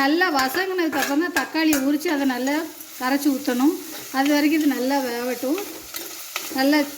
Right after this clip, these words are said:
செம்பு நேரத்துக்கு வேகட்டும். வெந்த பிறகு காமிப்போம். பாருங்க, இப்போ வெங்காயம், பூண்டு எல்லாம் நல்லா வெந்துருச்சு. பாருங்க,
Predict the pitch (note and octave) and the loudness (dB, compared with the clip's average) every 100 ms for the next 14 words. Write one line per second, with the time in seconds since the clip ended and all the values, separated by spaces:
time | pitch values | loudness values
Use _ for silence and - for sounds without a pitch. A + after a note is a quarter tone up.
0 | - - - - C#4 D4 C#4+ C#4 C#4+ C#4+ | -14 -14 -12 -2 4 6 6 2 0 -2
1 | B3 B3+ B3+ B3 B3+ C#4 C#4 B3 B3 C4+ | -2 -2 -2 -2 0 0 0 -2 -4 -4
2 | A#3+ A3+ - B3+ D#4 D#4 D#4 - - - | -6 -8 -8 0 0 0 -10 -12 -14 -14
3 | - - C#4 D#4+ D4 C#4 C4+ C4+ D#4 D#4+ | -8 2 4 4 4 2 2 2 4 4
4 | D4 D4 C#4+ D4 C#4+ B3+ D4 C4+ B3 C4+ | 4 4 4 4 2 2 0 0 0 0
5 | C#4+ - D4 D4 B3+ C4 | 0 0 0 0 -2 0